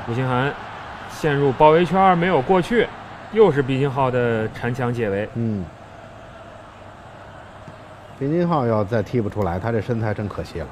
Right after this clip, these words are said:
Speaker 2: 是吧？而且今儿这表现看着还不错。这个原来也是，真是干俩人活的，
Speaker 1: 嗯。
Speaker 2: 是吧？在建业的时候又当中锋又当中卫。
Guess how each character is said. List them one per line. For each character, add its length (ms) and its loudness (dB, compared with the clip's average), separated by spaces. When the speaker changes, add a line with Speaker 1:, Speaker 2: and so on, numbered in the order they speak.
Speaker 2:
是 60 -6
吧？ 160 0
而 100 -4
且 280 0
今 100 4
儿 80 4
这 160 6
表 140 0
现 280 0
看 160 0
着 60 -2
还 100 0
不 100 -4
错。 120 -4
这 120 6
个 100 4
原 180 0
来 140 2
也 80 -2
是， 240 -10
真 160 -2
是 80 -4
干 160 -4
俩 180 -10
人 100 -8
活 120 -14
的， 160 -14
Speaker 1:
嗯。 120 -6
Speaker 2:
是 60 -6
吧？ 140 -4
在 80 -6
建 220 2
业 160 4
的 140 -4
时 80 -6
候 80 0
又 160 2
当 180 2
中 180 -2
锋 220 0
又 140 -2
当 180 -2
中 160 -4
卫。 100 -4